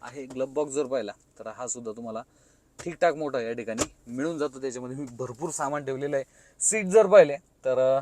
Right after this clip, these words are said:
हेडरेस्ट जर पाहिले, हे सुद्धा again राऊंड जे डिझाईन हे तुम्हाला इथे पाहायला भेटतं. Overall कुशनिंग जर पाहिलं ना, ते देखील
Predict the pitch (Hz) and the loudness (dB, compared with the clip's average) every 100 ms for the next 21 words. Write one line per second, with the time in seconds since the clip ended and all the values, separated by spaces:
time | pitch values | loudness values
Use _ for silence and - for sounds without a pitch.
0 | - _ _ _ 139 139 156 139 147 151 | -2 _ _ _ -6 -2 0 0 0 -2
1 | 127 143 - 135 139 131 135 139 - 123 | -2 -6 -8 -2 0 0 -4 -10 -12 -6
2 | 120 135 143 131 - _ _ _ - 127 | -2 -2 -2 -8 -10 _ _ _ -12 -4
3 | 139 139 135 - 131 143 156 123 123 131 | -2 -2 -8 -14 -10 -2 -2 -2 -8 -6
4 | 135 123 123 123 127 123 117 - 120 _ | -6 -4 -2 0 2 0 -2 -8 -14 _
5 | - - 135 156 160 - 180 190 180 180 | -20 -8 0 4 2 0 -6 -4 2 4
6 | 165 170 127 131 - _ 147 147 147 151 | 6 6 4 -6 -14 _ -8 -6 -8 -8
7 | 160 | -10